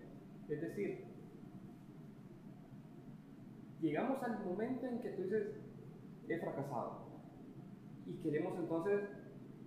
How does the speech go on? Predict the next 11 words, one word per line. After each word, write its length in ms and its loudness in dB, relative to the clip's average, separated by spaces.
ver 260 6
qué 100 4
podemos 540 2
mejorar 1120 4
con 160 6
actitud 800 2
positiva, 640 2
decir, 680 4
"Ok, 160 -6
necesito 1000 2
estos 300 6